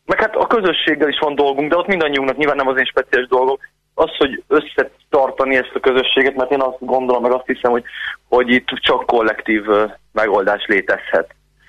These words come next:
Tehát ahhoz, hogy minden egyes munkavállalónak a korrektortól a összes tördelőig, a speciális élethelyzetben lévőktől a, a, a, a szerkesztőség csúcsán dolgozókig, ö,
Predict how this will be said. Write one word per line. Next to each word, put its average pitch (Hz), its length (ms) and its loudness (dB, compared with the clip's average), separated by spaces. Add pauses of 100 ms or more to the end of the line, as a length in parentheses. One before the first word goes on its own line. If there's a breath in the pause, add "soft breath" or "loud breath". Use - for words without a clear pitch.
(140)
Tehát 135 260 2
ahhoz, 139 160 0
hogy 131 140 2
minden 127 500 0
egyes 117 460 0
munkavállalónak 107 720 0
a 107 60 0
korrektortól 104 800 0
a 95 160 0 (540 loud breath)
összes - 360 2
tördelőig, 110 680 2
a - 80 -4
speciális 120 500 -2
élethelyzetben 110 640 0
lévőktől 101 500 2
a, 101 80 2 (260)
a, 98 100 0
a, 98 260 0
a 101 280 -2 (100)
szerkesztőség 107 600 0
csúcsán 117 340 0
dolgozókig, 113 760 0 (420 loud breath)
ö, 101 320 4